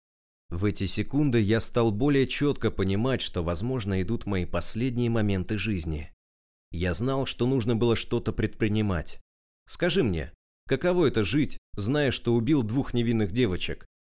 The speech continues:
спросил я. «Невинных?» — закричал он. «Да они просто мерзкие девки, которые хотят только трахаться и веселиться.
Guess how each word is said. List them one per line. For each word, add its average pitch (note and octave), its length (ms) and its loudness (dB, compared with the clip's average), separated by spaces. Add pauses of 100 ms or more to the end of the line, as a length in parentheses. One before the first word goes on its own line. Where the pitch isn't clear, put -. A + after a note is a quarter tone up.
спросил F2+ 440 -4
я. E2+ 300 -4 (640)
«Невинных?» — B2 880 4 (300)
закричал G#2+ 640 0
он. D#2 160 -4 (680)
«Да G#2 180 2
они C3+ 200 4
просто C#3+ 400 4
мерзкие C3+ 500 4
девки, B2+ 480 4
которые G#2 480 0
хотят A#2+ 400 0
только B2+ 320 2
трахаться C#3+ 540 2
и A#2+ 100 4
веселиться. A#2+ 760 0